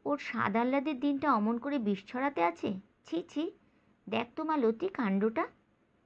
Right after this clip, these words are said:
কাঠের পুতুলের মতো আড়ষ্ট পুটির হাত ধরে ততক্ষণ লতিকা বলছে, "চল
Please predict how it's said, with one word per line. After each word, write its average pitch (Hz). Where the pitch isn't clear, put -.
কাঠের 214
পুতুলের 240
মতো 196
আড়ষ্ট 196
পুটির 220
হাত 202
ধরে 185
ততক্ষণ 247
লতিকা 220
বলছে, 240
"চল 156